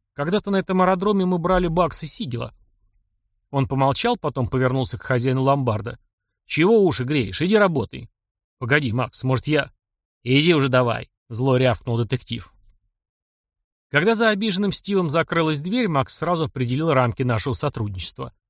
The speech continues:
"Стрелять не буду, поведу машину. Ты, я вижу, уже определился с оружием". "Да, пулемёт",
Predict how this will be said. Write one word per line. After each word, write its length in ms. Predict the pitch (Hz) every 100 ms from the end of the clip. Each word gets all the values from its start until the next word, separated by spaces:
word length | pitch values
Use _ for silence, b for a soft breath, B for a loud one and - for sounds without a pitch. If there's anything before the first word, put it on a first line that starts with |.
| _ _ _ _ _ _ _
"Стрелять 480 | - 147 202 254 233
не 80 |
буду, 320 | 175 131 123 123
поведу 340 | 147 143 226
машину. 540 | 208 160 - 113 123 - b b
Ты, 80 | 180
я 120 | 196
вижу, 200 | 202 190
уже 140 | 180
определился 560 | 185 190 196 220 127 -
с 100 | -
оружием". 380 | 120 104 113 117 _ _ _ _ _ _ _ _ _
"Да, 520 | 117 135 190 254 262 -
пулемёт", 500 | 170 165 120 143